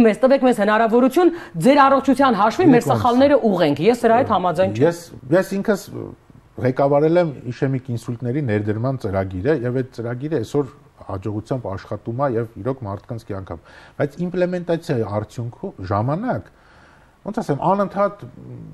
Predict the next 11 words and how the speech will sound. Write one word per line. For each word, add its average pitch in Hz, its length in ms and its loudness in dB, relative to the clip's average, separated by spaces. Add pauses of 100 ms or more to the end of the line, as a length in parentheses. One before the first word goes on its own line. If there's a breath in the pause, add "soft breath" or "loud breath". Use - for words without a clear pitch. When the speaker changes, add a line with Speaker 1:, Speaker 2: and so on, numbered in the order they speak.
(100)
Speaker 2:
մեծ 170 300 2
դժգոհություններ 143 840 -2
էր 123 160 -4
լինում, 127 560 -6
ինչ-որ 139 220 -2
ա-, 139 200 2
անգամ 143 280 -2
ազգային 139 320 -2
ժողովում 135 380 -2
քննարկում 127 580 -6
եղավ, 117 380 -4